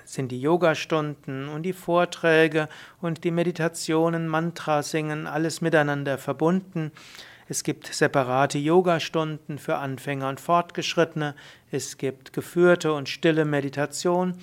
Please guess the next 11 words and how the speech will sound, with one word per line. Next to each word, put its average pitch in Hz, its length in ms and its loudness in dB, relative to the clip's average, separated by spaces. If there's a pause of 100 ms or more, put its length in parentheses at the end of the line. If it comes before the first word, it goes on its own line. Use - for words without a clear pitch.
(220)
sodass 196 320 2
man 208 200 2
sowohl 175 340 4
als 170 300 2
Yoga-Anfänger 175 1040 2
als 131 240 -2
auch 123 140 0
als 139 420 -2
Yoga, 135 720 2 (320)
ja, 120 340 -10
Geübter, 170 640 2